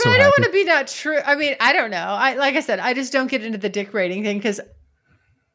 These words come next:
Speaker 2: I'm not gonna be, I probably won't be the most favorable of dick judges, only because, like I say, I get more excited about it when I know the guy attached to the dick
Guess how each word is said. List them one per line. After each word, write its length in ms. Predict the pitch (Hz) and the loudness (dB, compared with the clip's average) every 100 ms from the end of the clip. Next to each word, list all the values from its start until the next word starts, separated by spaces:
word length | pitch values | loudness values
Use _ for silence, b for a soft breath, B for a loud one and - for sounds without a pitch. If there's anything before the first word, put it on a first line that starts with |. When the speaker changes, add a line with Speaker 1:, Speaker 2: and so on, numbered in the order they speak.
| _ _ _ | _ _ _
Speaker 2:
I'm 220 | - 269 | -2 0
not 240 | 269 302 302 | 4 2 2
gonna 180 | 320 277 | -2 -2
be, 400 | 269 254 240 233 | -2 -2 -2 -2
I 160 | - 285 | 2 2
probably 320 | 294 320 311 | 2 4 4
won't 240 | 285 269 233 | 2 -4 -2
be 80 | |
the 160 | 240 220 | -4 -4
most 340 | 233 226 208 - | -4 -4 -6 -6
favorable 760 | 233 226 220 202 202 180 180 - | -2 -2 -2 -2 2 2 0 0
of 240 | 226 202 - | -2 -2 -6
dick 320 | 220 220 - - _ _ 202 | -2 -2 -4 -18 _ _ -6
judges, 720 | - 208 208 240 254 277 - - | 0 2 2 2 0 -2 -6 -6
only 200 | 247 240 | -6 -4
because, 280 | 240 247 | -2 -2
like 160 | 220 208 | 0 0
I 80 | 208 | -2
say, 380 | 226 220 196 - | 2 2 0 0
I 180 | 214 254 | 2 2
get 200 | 262 233 | 0 -2
more 160 | 233 202 | 0 -4
excited 400 | 202 220 202 190 | 0 0 0 -2
about 240 | 196 190 | 0 0
it 160 | 185 - - | -2 -6 -4
when 180 | 208 196 | -2 0
I 120 | 196 | -2
know 260 | 196 190 | 0 0
the 100 | 190 | 0
guy 680 | 180 190 185 185 185 185 185 - | 0 2 4 6 4 0 -4 -8
attached 440 | 214 214 202 208 | -2 2 2 0
to 80 | - | -4
the 140 | 185 180 | -2 -2
dick 260 | 180 165 | -2 -4